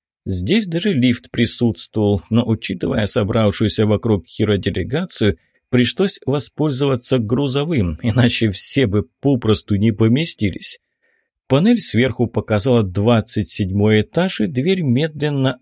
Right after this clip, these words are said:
открылась. Командир сразу ощутил довольно низкую температуру, явно ниже нуля.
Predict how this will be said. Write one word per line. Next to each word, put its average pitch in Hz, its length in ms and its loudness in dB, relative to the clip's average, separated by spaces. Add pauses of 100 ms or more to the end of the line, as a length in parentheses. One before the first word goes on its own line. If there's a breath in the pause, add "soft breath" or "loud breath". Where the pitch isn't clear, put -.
открылась. - 840 -2 (280)
Командир 107 500 -2
сразу 180 460 -4
ощутил - 500 -2
довольно 117 400 0
низкую 113 540 2
температуру, 117 840 0 (180 soft breath)
явно 104 500 4
ниже 107 300 2
нуля. 110 420 0